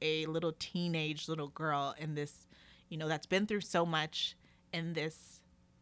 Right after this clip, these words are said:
time period. And my grandma, you know, in her defense, she was not aware of everything that I had been through. I'm sure my resistance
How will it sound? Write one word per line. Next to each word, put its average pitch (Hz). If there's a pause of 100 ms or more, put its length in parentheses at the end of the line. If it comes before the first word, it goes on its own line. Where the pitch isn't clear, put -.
(220)
time 175
period. - (400)
And 254
my 277
grandma, 269 (140)
you 208
know, 190
in 202
her 269
defense, 240
she 285
was 233
not 220
aware 214
of 170
everything 160
that 156
I 143
had 160
been 151
through. 143 (480)
I'm 240
sure 330 (540)
my 202
resistance 185